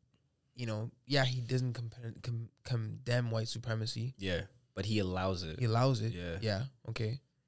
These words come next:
Speaker 1: He doesn't speak on the struggles of black people.
Speaker 2: But
Speaker 1: But
Speaker 2: he allows it to continue.
Speaker 1: throws money at H B C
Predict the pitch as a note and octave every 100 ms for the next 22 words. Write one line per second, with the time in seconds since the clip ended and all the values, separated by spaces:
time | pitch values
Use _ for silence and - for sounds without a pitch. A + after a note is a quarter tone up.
0 | _ _ - B2 C#3 C3+ B2 - - -
1 | C3 B2 B2+ A#2+ A2+ - A#2 A#2 A#2+ A#2
2 | G#2 G#2 - A2+ C3 D3 - _ - -
3 | - - - - _ _ _ _ _ _
4 | _ _ _ _ _ _ - A2 F#2 F2+
5 | F2+ F2 F#2+ F#2 F2 F#2+ F2 A#2 B2+ A2
6 | A#2 C#3 A2 F#2 A2 A#2+ B2+ A#2